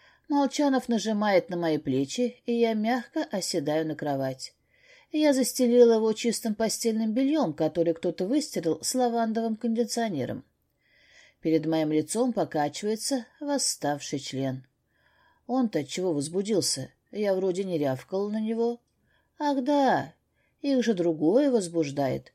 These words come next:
Например, покорность и готовность на эксперименты.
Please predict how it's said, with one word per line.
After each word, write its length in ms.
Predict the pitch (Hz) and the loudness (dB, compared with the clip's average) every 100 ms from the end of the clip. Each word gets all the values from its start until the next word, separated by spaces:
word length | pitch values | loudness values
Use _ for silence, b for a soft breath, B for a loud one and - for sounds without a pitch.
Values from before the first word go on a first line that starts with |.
| b b b b | b b b b
Например, 480 | 302 269 262 240 226 | -4 0 2 2 0
покорность 880 | - 170 - 190 262 277 269 - - | 0 -2 -2 -2 0 0 -2 -4 -6
и 80 | 226 | -4
готовность 840 | 175 160 - 156 190 196 - - | 0 0 2 0 0 -4 -10 -8
на 140 | 202 | -8
эксперименты. 840 | 202 - - 247 294 262 - 127 | -6 -6 -2 0 2 0 -2 -8